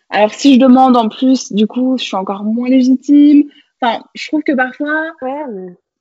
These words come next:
Speaker 2: c'est une
Speaker 1: on,
Speaker 2: force
Speaker 1: on
Speaker 2: aussi.
Speaker 1: peut, ouais. Non, mais, enfin, je valide, euh, je valide cette approche. Bah, écoute, euh, je te remercie pour ce
Speaker 2: C'est moi qui
Speaker 1: dernier,
Speaker 2: te
Speaker 1: euh,
Speaker 2: remercie.
Speaker 1: conseil de, de la fin, euh,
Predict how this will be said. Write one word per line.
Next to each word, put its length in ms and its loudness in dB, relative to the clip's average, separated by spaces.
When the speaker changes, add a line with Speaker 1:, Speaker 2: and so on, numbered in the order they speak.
Speaker 2:
c'est 200 -6
une 60 2
Speaker 1:
on, 20 -4
Speaker 2:
force 280 -2
Speaker 1:
on 60 -4
Speaker 2:
aussi. 140 -10
Speaker 1:
peut, 880 -4
ouais. 240 -4
Non, 160 -2
mais, 540 -2
enfin, 220 -6
je 100 -4
valide, 300 2
euh, 400 0
je 40 -6
valide 340 -2
cette 140 -10
approche. 440 -12
Bah, 140 2
écoute, 340 0
euh, 360 2
je 140 -8
te 80 0
remercie 680 -2
pour 140 -4
ce 120 -20
Speaker 2:
C'est 260 2
moi 140 0
qui 100 -8
Speaker 1:
dernier, 80 -8
Speaker 2:
te 60 -6
Speaker 1:
euh, 100 -2
Speaker 2:
remercie. 260 -6
Speaker 1:
conseil 240 -2
de, 440 2
de 120 0
la 160 2
fin, 240 -12
euh, 120 -12